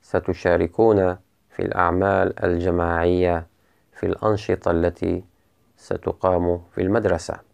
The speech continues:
Bu etkinliklerde grupla çalışma kurallarına uymalısınız. يجب عليكم الالتزام بقواعد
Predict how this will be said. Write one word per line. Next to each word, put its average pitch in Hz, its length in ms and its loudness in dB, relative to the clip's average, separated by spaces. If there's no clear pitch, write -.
Bu 139 140 2
etkinliklerde 92 920 2
grupla 107 460 0
çalışma 92 580 0
kurallarına 87 800 2
uymalısınız. 98 840 0
يجب 101 300 0
عليكم 90 580 2
الالتزام 90 800 -2
بقواعد 87 680 0